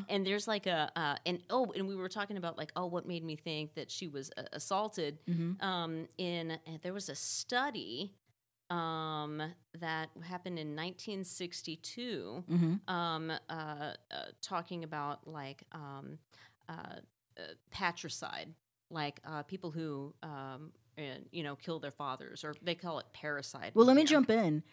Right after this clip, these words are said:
Speaker 1: Oh, yeah, go for it.
Speaker 2: Apparently, uh, two hundred years before this, um, there was a man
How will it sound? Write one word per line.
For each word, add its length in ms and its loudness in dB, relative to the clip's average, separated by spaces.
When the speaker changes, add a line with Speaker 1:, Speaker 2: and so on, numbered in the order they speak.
Speaker 1:
Oh, 60 8
yeah, 160 2
go 60 4
for 80 2
it. 80 4
Speaker 2:
Apparently, 640 2
uh, 400 0
two 200 4
hundred 280 6
years 280 6
before 720 4
this, 600 2
um, 800 0
there 140 4
was 160 4
a 40 2
man 840 4